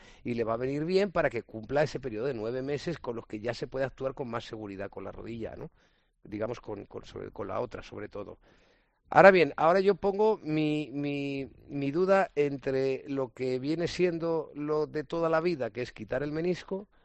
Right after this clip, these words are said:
o suturarlo. Porque lo de suturarlo está muy bien, no pierdes el menisco y por lo tanto la rodilla la tienes más estable y seguramente, pues, para futuro, para todo tu futuro, que no solamente es el de futbolista, es mejor, pero en las lesiones de menisco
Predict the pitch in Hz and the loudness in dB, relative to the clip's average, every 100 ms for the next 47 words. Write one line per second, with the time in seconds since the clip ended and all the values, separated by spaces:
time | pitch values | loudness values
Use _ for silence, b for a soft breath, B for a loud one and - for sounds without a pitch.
0 | b b b _ 139 135 - 127 113 156 | b b b _ 0 0 0 -6 0 2
1 | 190 107 90 - b b b b b - | 2 0 -10 -14 b b b b b 0
2 | 131 120 123 120 - 110 123 175 151 - | 0 2 0 0 -2 -4 0 2 0 0
3 | 127 139 151 208 185 127 120 127 123 131 | 0 0 2 2 2 -2 -2 -4 -4 -4
4 | 127 151 160 - 110 107 107 139 131 117 | -4 -2 -2 -6 -8 -8 -4 -4 -2 -2
5 | 110 120 131 113 110 120 113 113 110 - | -2 -4 -4 -4 -4 -4 -6 -8 -8 0
6 | 160 143 104 92 - 113 110 - 104 113 | 2 2 -2 -6 -8 -10 -10 -10 -8 -6
7 | 113 139 123 113 - - 101 - - - | -6 -6 -8 -10 -12 -10 -8 -8 -10 -16
8 | _ - 180 139 113 - - 101 95 - | _ -12 -6 -4 -6 -10 -14 -10 -10 -6
9 | 143 135 123 - 113 180 147 98 107 110 | -4 -4 -8 -10 -8 -4 -4 -4 -10 -14
10 | - 113 117 110 113 113 120 156 127 110 | -10 -8 -8 -8 -8 -8 -6 -6 -6 -8
11 | 120 123 165 196 180 b b b b b | -8 -4 -2 -2 -6 b b b b b
12 | b b _ 196 214 214 240 233 139 135 | b b _ 10 10 10 2 0 0 2
13 | 131 123 123 - 151 151 151 147 165 151 | 2 0 -2 -2 -2 -2 -2 -2 -4 -6
14 | - | -8